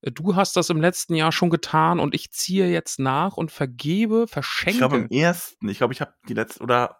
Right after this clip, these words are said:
Speaker 2: ich weiß es gar nicht mehr
Speaker 1: Ich weiß es
Speaker 2: genau.
Speaker 1: auch nicht mehr, aber du hast es auf jeden Fall schon mal gemacht.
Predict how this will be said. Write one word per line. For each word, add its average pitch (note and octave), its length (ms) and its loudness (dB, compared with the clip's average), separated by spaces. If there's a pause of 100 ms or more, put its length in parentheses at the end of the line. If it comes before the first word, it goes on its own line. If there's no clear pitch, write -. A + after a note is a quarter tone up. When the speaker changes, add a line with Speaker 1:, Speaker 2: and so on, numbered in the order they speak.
Speaker 2:
ich - 140 -14
weiß G2 200 2
es - 100 -14
gar F2+ 140 -4
nicht F#2 160 -12
mehr G2 100 -4
Speaker 1:
Ich F#2+ 100 -2
weiß F#3 160 2
es F3 80 0
Speaker 2:
genau. E3 100 2
Speaker 1:
auch F3+ 40 2
nicht D#3+ 160 -2
mehr, A#2+ 120 -2
aber B2+ 100 -2
du C#3+ 80 -2
hast E3 140 -6
es D#3+ 100 -6
auf D3 120 -10
jeden E3 140 -2
Fall E3+ 140 -2
schon - 120 -8
mal C#3+ 100 -2
gemacht. C3+ 340 -6